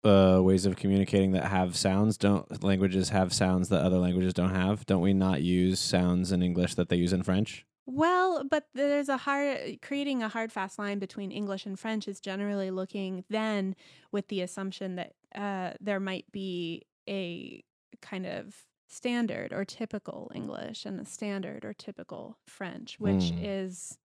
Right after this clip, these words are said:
Speaker 2: problematic.
Speaker 1: Oh, that's fair. If somebody speaks English, having spoken French, they might use some of the sounds that aren't naturally occurring in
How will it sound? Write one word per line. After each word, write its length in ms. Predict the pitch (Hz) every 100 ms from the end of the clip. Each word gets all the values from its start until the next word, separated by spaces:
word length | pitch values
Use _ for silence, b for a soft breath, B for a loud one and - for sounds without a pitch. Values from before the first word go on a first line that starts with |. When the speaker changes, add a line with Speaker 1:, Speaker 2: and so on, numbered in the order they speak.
| _
Speaker 2:
problematic. 680 | 208 202 202 196 233 - -
Speaker 1:
Oh, 180 | 104
that's 260 | 107 127 -
fair. 300 | - 92 87 92
If 100 | -
somebody 400 | 98 92 92 87
speaks 720 | - - 104 95 - - - _ _ _ -
English, 680 | 98 95 90 87 - - - _ _
having 560 | - 95 87 90 87 87
spoken 520 | - - 95 90 90
French, 360 | 85 98 90 -
they 80 | 90
might 240 | 90 87
use 280 | 87 90 87
some 140 | 95
of 80 | 87
the 80 | 87
sounds 360 | - 87 87
that 120 | 90 85
aren't 200 | 82 -
naturally 400 | 87 85 82 80
occurring 400 | - 85 82 78
in 320 | 92 113 123